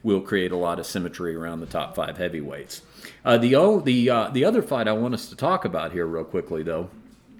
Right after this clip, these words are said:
was, uh, the fight that kicked off the main card, which was Super Sage Northcutt and, uh, a, an unheralded fighter, a guy named Brian Barberena.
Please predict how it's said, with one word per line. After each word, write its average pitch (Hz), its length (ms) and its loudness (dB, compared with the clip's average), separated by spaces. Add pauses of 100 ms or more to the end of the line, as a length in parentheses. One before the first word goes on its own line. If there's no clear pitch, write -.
(200)
was, 107 340 4
uh, 101 400 2
the 104 100 -2
fight 143 360 -2
that - 180 -6
kicked 147 300 -4
off 117 320 -2
the 95 80 -6
main 101 320 -2
card, 90 460 -2 (480)
which 117 260 2
was 95 540 0
Super 160 400 -4
Sage 160 400 -2
Northcutt 101 800 -2 (140)
and, 101 440 -2
uh, 92 400 2 (360)
a, 101 320 2
an - 200 0
unheralded 151 840 2
fighter, 85 480 -4
a 110 80 -4
guy 123 280 -2
named 110 440 0
Brian 160 720 -4
Barberena. 123 840 2